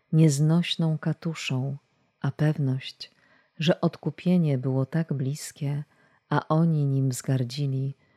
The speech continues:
będzie karą przechodzącą wszelkie pojęcie. Słuchaj więc, moja córko, mej rady i nauki żywota wiecznego.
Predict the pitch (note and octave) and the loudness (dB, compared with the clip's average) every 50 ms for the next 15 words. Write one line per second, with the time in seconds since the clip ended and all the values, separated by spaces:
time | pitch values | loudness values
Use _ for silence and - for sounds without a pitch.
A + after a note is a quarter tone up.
0 | _ _ _ _ _ D#3 D3 D3+ D3 C#3+ C3 D3 C#3 - - D#3 D#3+ D#3+ D#3+ D#3+ | _ _ _ _ _ 2 4 4 4 4 2 0 -2 -2 -2 -2 0 0 0 -2
1 | D#3+ D#3 D#3+ E3 - _ _ _ _ _ _ - - F3+ D#3+ - F3 D#3+ C#3 - | -2 -4 -6 -8 -10 _ _ _ _ _ _ -2 0 0 2 2 0 -2 0 0
2 | D3 C3 C3 C3 B2 - - C3+ C3+ C3 B2+ - - - F3+ E3+ E3 D#3+ - - | 0 0 0 0 -2 -4 -4 -2 -2 -2 -2 0 0 0 0 -2 -4 -6 -6 -6
3 | D3+ C#3+ - - C#3+ C3+ B2+ B2 A#2+ B2+ C#3 - - - - D3 D3+ D#3 D#3+ _ | -8 -8 -6 -6 -4 -4 -2 -4 -4 -4 -6 -8 -8 -10 -8 -8 -10 -12 -12 _
4 | _ _ _ _ _ _ _ _ _ _ _ _ _ _ _ _ _ _ - - | _ _ _ _ _ _ _ _ _ _ _ _ _ _ _ _ _ _ -10 -8
5 | - - F3+ E3+ E3 D3 - D3+ C3+ C3 B2+ B2+ B2 B2+ B2+ B2+ B2+ C3 - - | -4 -2 0 0 0 0 0 -2 0 0 0 0 0 0 0 -2 -2 -4 -6 -6
6 | - C#3+ C#3+ D3 D#3 D#3+ D#3 - - - C3 B2 C#3+ - - - C#3 C#3 C#3+ C#3 | -4 -2 0 0 0 0 -2 -4 -6 -6 -6 -6 -8 -10 -10 -10 -8 -8 -8 -10
7 | - _ - C#3 C3+ C#3 C3+ C3+ C3+ C#3 C3+ C3+ C#3 C#3 C#3+ C3+ C#3+ D3+ - _ | -14 _ -4 -2 0 2 2 2 0 0 0 -2 -4 -6 -8 -10 -10 -10 -12 _
8 | _ _ _ _ _ _ _ _ - D#3+ D#3+ D#3 D3 D3+ D3+ D#3 D#3 D#3 D3 D3 | _ _ _ _ _ _ _ _ 2 4 6 6 6 6 6 4 4 2 0 -2
9 | C#3+ - _ - - D3+ D3 D3 D#3 G3+ - - C#3 C3+ D3+ D3 C#3 C#3 C3 C3 | -4 -8 _ -8 -6 -4 -4 -4 -4 -6 -6 -6 -2 0 0 0 0 -2 -4 -4
10 | - C3 B2+ B2+ C3+ C3 - - - - C3+ B2 B2 B2 - A#2+ B2 | -4 -6 -6 -4 -4 -2 0 0 0 0 -2 -4 -4 -6 -6 -8 -8